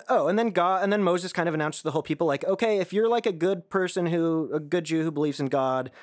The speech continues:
come with me," and all of, like, the Levites go with him or whatever. And then he's like, "Okay, we're gonna kill everyone else."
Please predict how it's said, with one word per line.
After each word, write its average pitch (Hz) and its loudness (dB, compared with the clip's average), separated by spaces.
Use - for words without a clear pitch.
come 151 0
with 151 -4
me," 123 0
and 131 -2
all 135 0
of, 135 -6
like, 127 -4
the 117 0
Levites 113 -2
go 127 -2
with 110 -4
him 113 -4
or 110 -4
whatever. 117 -2
And 117 -4
then 113 -4
he's 113 -4
like, 110 -4
"Okay, 143 -2
we're 139 -2
gonna 185 0
kill 143 -2
everyone 123 -2
else." 98 -8